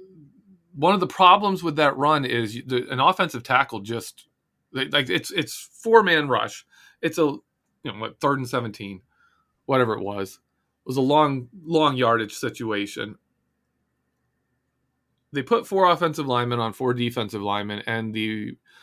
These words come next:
right side offensive tackle just straight runs upfield.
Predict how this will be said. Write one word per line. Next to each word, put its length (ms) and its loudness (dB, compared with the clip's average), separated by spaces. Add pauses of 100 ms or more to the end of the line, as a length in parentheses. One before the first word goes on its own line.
(360)
right 420 0 (340)
side 360 2
offensive 500 -2
tackle 380 0
just 280 -6
straight 440 -2
runs 360 -4
upfield. 500 -8